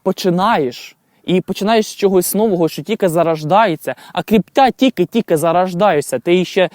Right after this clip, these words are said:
можеш туди пригнути без проблем. То в тебе є преимущество.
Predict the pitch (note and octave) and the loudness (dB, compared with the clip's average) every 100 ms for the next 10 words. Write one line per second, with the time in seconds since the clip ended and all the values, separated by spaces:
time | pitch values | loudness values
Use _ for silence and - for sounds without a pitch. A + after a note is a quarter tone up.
0 | - - G3 F3+ - E3 D#3+ - G3+ F#3+ | -10 -2 0 0 -4 -2 -2 2 2 2
1 | D3 C3 D#3 - F3 F3 F#3+ A#2 - _ | -2 -6 -6 -4 -2 -2 -4 -4 -12 _
2 | _ _ _ _ _ _ _ _ _ _ | _ _ _ _ _ _ _ _ _ _
3 | F3 D#3 - - - G#3 F#3 F3 - - | -2 -2 -6 -4 0 2 2 0 -2 -4
4 | D#3+ D#3+ D3 - G#3+ - - - | -4 -4 -6 -10 -10 -12 -12 -20